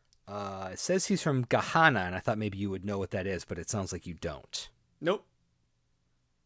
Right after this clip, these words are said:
Speaker 1: Some sort of nether realm of evilness.
Speaker 2: Yep.
Speaker 1: But on a different plane, not just under the ground.
Speaker 2: Yep.
Speaker 1: But, uh, you've not run into it in any of your texts?
Speaker 2: Nope. This is
Speaker 1: You
Speaker 2: the
Speaker 1: deep
Speaker 2: first exposure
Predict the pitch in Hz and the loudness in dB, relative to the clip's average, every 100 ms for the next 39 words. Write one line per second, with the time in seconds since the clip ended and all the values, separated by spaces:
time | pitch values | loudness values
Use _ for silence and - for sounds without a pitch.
0 | _ - - 98 98 90 92 95 92 98 | _ -18 -14 -8 -6 -6 -8 -8 -6 -4
1 | 92 90 90 82 80 80 78 76 - 87 | -6 -8 -8 -8 -8 -8 -8 -10 -12 -12
2 | 85 82 78 85 87 - - _ _ _ | -10 -10 -10 -12 -8 -8 -10 _ _ _
3 | _ _ 143 175 143 92 90 85 98 - | _ _ -2 0 0 -6 -6 -6 -6 -6
4 | 82 - 98 85 73 71 76 - 82 - | -10 -10 -8 -8 -10 -14 -14 -12 -8 -8
5 | 82 73 76 76 76 67 67 - - _ | -8 -12 -12 -10 -10 -10 -14 -20 -20 _
6 | _ _ _ _ 151 196 - _ _ _ | _ _ _ _ -4 -2 -4 _ _ _
7 | _ _ - 98 - - 69 76 76 92 | _ _ -10 -8 -8 -8 -6 -6 -6 -4
8 | 90 95 92 92 - 95 90 92 95 92 | -4 -4 -6 -6 -6 -6 -6 -6 -6 -6
9 | 87 95 87 104 101 - - - - - | -6 -6 -6 -6 -6 -6 -8 -8 -10 -10
10 | _ _ 151 202 - _ _ _ _ _ | _ _ -2 -2 -2 _ _ _ _ _
11 | _ _ 143 139 156 151 151 - 165 151 | _ _ -10 -2 -2 -2 -4 -6 -2 -2
12 | 147 139 | -2 -4